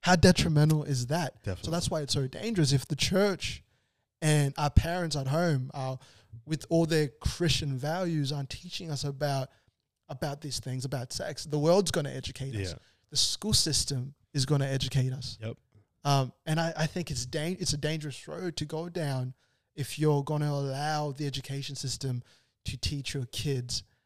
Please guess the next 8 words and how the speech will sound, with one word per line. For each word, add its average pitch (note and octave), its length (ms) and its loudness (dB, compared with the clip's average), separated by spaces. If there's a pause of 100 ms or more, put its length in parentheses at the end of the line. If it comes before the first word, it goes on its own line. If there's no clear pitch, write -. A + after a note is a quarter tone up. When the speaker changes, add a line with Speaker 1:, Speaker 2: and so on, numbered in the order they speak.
(340)
Speaker 1:
about C#3 640 0
the, C3+ 340 -6 (880)
I C#3+ 100 -4
guess, - 340 -8 (120)
the C#3+ 80 -14
necessities, B2+ 840 0
Speaker 2:
Yeah. G2+ 220 0 (240)
Speaker 1:
um, B2+ 260 2